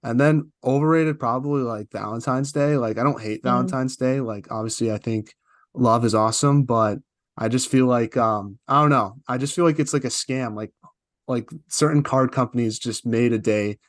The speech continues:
Speaker 1: so you're forced to buy something for someone else when you should be doing that every day. I know it's cliche to say, but I just feel
Speaker 2: No.
Speaker 1: like I'm, I'm, I just feel like it's kind of a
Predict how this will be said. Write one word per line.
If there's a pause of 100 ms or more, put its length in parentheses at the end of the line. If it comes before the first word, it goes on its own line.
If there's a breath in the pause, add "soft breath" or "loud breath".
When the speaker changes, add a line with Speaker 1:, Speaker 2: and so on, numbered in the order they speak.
(140)
Speaker 1:
so
you're
forced
to
buy
something
for
someone
else
when
you
should
be
doing
that (320)
every
day.
I
know
it's
cliche
to
say,
but (360)
I
just
feel
Speaker 2:
No.
Speaker 1:
like
I'm,
I'm,
I
just
feel
like
it's
kind
of
a